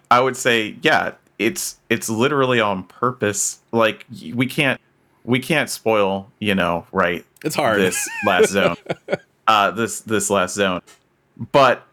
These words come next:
Speaker 1: I can see why people are upset. Okay, and I'll, I will say right now, why people are upset, uh, and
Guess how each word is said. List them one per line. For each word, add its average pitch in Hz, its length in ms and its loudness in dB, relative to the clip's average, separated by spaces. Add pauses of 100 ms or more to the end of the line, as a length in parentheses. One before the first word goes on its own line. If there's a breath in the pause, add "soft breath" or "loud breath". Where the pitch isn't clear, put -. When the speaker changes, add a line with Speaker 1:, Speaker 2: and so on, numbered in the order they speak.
(120)
Speaker 1:
I 131 160 4
can 147 260 -6
see 127 560 -4 (400)
why 117 240 4
people 170 300 -4
are 127 120 6
upset. - 420 -2
Okay, 113 200 0
and 95 140 0
I'll, 95 120 2
I 90 120 2
will 90 100 0
say 90 240 0
right 87 220 -2
now, 85 160 -2
why 101 140 4
people 127 280 -4
are 113 80 2
upset, 95 440 -2 (200)
uh, - 40 0
and 92 640 0